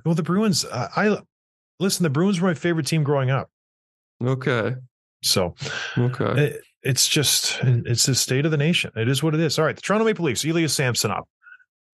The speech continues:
Speaker 1: going into salary arbitration. He was coming off of a one-year, one point eight million dollar deal, kind of bet on himself deal.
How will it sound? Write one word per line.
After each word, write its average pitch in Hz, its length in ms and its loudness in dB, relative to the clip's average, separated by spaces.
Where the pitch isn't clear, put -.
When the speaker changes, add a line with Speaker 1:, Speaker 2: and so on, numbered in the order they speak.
Speaker 1:
going 170 220 2
into 151 120 0
salary 127 360 2
arbitration. 101 600 -2
He 165 280 2
was 160 240 0
coming 156 260 0
off 160 160 0
of 156 100 0
a 165 40 0
one-year, 170 840 0
one 160 240 0
point 156 260 2
eight 135 120 0
million 127 280 2
dollar 101 220 2
deal, 90 240 -4
kind 165 160 0
of 127 100 -2
bet 151 160 0
on 208 120 0
himself 156 480 -2
deal. 90 340 -6